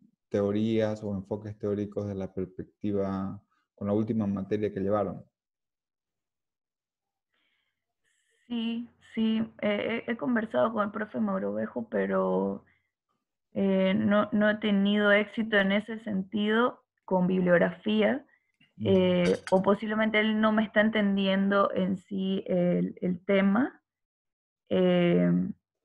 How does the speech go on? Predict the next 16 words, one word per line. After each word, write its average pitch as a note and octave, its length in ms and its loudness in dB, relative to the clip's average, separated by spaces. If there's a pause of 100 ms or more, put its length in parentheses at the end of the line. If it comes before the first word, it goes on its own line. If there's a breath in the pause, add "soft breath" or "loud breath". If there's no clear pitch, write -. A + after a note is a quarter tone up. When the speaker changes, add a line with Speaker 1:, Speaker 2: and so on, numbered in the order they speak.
(640)
Speaker 2:
porque F#3 260 2
claro, G3+ 220 6
yo G3+ 160 2
le A3 120 4
planteaba, F#3+ 680 4
le F#3 100 6
decía, F#3+ 420 0 (380)
eh, E3+ 300 4
"Profe, G3+ 300 4
yo G#3 80 6
quisiera, G#3 560 0
no F#3+ 200 0
sé G3 180 -4
si G3 160 -10
es A3 100 -6
posible, G#3+ 760 -2